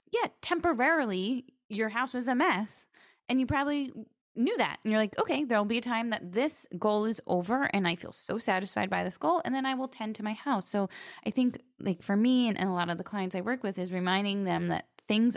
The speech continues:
are temporary. Nothing is ever fully permanent. And when things feel hard, to remind ourselves, like, this is a phase of life in the season we're in with the goals we have. And sometimes things are gonna be a little bit different. We have to be a little bit more flexible.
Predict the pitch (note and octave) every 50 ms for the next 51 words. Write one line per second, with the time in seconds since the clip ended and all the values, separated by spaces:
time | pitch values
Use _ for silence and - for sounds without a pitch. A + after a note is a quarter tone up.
0 | - - F#3 F#3+ F#3 F#3+ G3+ G#3 - A#3 G#3+ G#3+ B3 A#3 A3+ A#3 A#3 A#3 A3+ G#3
1 | F#3 - F#3+ F#3+ F#3 F3+ E3+ - - F3 F3+ G3 G3 - - - F#3 F3+ F3 F3+
2 | F3 F3 - - F#3 F3+ F3 F3+ F#3+ A#3 C4 C4 - G#3 F#3 F3 F3+ F3 - F#3
3 | F#3+ F#3 - - F#3 F3 E3+ - F#3 F3+ F3+ F3+ G3 G3 F#3+ - - - - -
4 | - - G#3+ G3+ G3 G3 G#3 A#3+ B3 A3+ A3 - G3+ F#3+ F#3+ F3+ F#3 F3 F3 E3+
5 | G3 G3+ G#3 - A#3 A3+ A3 G#3 - - - - - - - G3 - - G#3 G3
6 | F#3+ G3 G3+ G#3 G#3 G3+ - - F#3+ F3 F#3 F3+ F3+ F3 F#3 G3+ F#3+ - - F3+
7 | F3 E3+ F3 - F#3 F#3 F#3+ G3+ G3 G3+ G3 F#3+ F#3 F3+ F#3 F#3+ G3+ F3+ F3 -
8 | - - - - F3 F3 F3 - F#3+ F#3+ E3+ F3+ E3+ E3 E3 F3 G3+ G3+ - -
9 | - - _ _ F#3 F3 - - G3 G3 F#3+ G#3 F#3+ F#3 F#3+ F#3+ - - F#3 F3+
10 | F#3 F3+ G3 F#3+ F3 F#3 F#3 F3+ F#3 F#3 F3+ F3 F3 F3+ E3+ F3 F3 F3+ - -
11 | - - B3+ B3 - - - - E3+ - - - F3 - - G3 E3 F3+ G3 F2+
12 | - F3 F3 E3+ - - F#3 F3 E3+ - - - G3+ - - - - - - -
13 | D#3